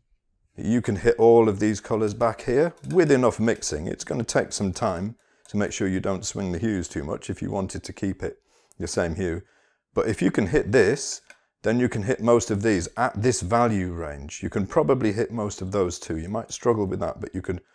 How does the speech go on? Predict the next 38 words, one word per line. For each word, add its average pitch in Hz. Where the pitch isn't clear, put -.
probably 113
hit 92
most 92
of -
those 87
two, -
the 98
higher 92
value 87
range 90
ones 85
here. 90
Um, 107
I'm 110
gonna 143
test -
the 90
lower 101
value 90
in 92
a 92
minute, 98
'cause 101
that 113
will 120
be 98
different. -
But -
we've 139
managed 170
to 143
get 127
up 127
to 113
here, 95
and 123
that's 208
okay. 156